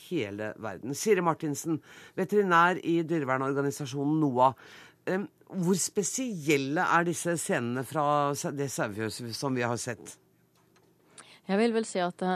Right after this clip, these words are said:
Speaker 2: mest spesielle er at man har fått anledning til å eksponere det. Eh, jeg vil karakterisere det vi ser som, eh, eh, altså skyggesidene av, eh,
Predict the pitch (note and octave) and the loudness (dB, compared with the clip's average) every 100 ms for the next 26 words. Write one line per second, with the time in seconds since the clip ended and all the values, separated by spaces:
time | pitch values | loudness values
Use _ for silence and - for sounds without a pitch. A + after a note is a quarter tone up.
0 | - E3+ A#3+ - - A#3 - B3 F3 F3 | 0 0 -2 -6 -8 -6 -2 -2 2 2
1 | F3+ - D3 D3+ E3+ - D3 D#3+ D#3+ D#3 | 2 2 2 4 2 -2 -2 -4 -4 -2
2 | C#3+ D#3 D3 - D#3 C#3+ C3+ C#3 D3+ - | -2 -2 -4 -2 -2 0 -2 -2 -4 -4
3 | D3+ C#3+ D#3 D3+ - - D#3 D3 C#3 F3+ | -4 0 0 0 -8 -6 -4 -4 2 4
4 | B3 - - - - - E3 D#3+ D#3+ D#3+ | 4 0 -16 -20 -20 -6 -2 2 2 0
5 | - E3 D#3 D#3 D3+ D#3+ D#3+ D3+ - D3 | 0 0 2 -2 -2 -4 -4 -4 -4 -6
6 | D3+ D3 C3 C#3+ C3+ C3 C#3 F#3+ G3 G3+ | -4 -4 -4 -2 -4 -4 0 4 4 2
7 | D3 C3+ C#3+ D3 C#3+ E3 - - _ D3+ | -4 -4 -2 2 2 0 -8 -20 _ -10
8 | C#3+ C#3 C#3+ D3 D3 D#3+ D3 D3 D#3+ - | -6 -4 -2 -2 -2 -4 -4 -4 -8 -10
9 | - G#3 C#3+ D3 - D3+ C#3+ C#3+ E3+ G3 | -4 -2 0 -4 -2 -2 -2 4 4 4
10 | - - D3+ D#3 D3+ D#3+ E3 | 0 -2 2 4 4 4 4